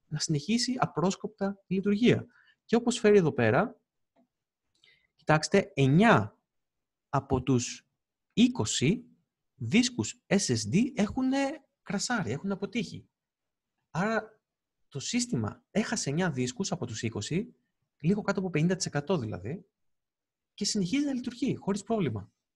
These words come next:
Γι' αυτό, λοιπόν, θέλει ένα ειδικό λειτουργικό σύστημα. Δεν μπορούμε να το στείλουμε με Windows στο Linux που έχουμε όλοι μας. Πρέπει να έχει μια επέκταση κατάλληλη. Πρέπει να ξαναγραφτεί το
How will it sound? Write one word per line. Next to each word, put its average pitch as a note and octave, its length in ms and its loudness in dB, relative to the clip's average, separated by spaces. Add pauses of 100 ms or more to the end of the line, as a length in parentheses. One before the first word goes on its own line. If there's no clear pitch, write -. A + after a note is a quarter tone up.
(680)
Γι' C3+ 100 -4
αυτό, G3+ 180 2
λοιπόν, D3+ 340 2
θέλει B2+ 300 0
ένα B2 340 -2
ειδικό A#2+ 720 0 (300)
λειτουργικό A#2 420 -4
σύστημα. A2 340 -4
Δεν C#3 80 0
μπορούμε D3 240 0
να C3 100 -2
το B2 80 -8
στείλουμε A#2+ 340 -4
με A2+ 160 -4
Windows A#2 260 -6
στο A2+ 300 -8
Linux A#2 360 -8
που A2 80 -4
έχουμε G#2+ 380 -6
όλοι A2+ 260 -6
μας. F3 160 -4
Πρέπει F#3+ 500 -4
να D3 140 -6
έχει F#3 260 -6
μια F#3 420 -2 (300)
επέκταση F#3+ 540 -4
κατάλληλη. E3 640 0 (320)
Πρέπει D#3 240 -6
να E3+ 360 -2 (420)
ξαναγραφτεί D3+ 920 -2 (480)
το A#2+ 460 0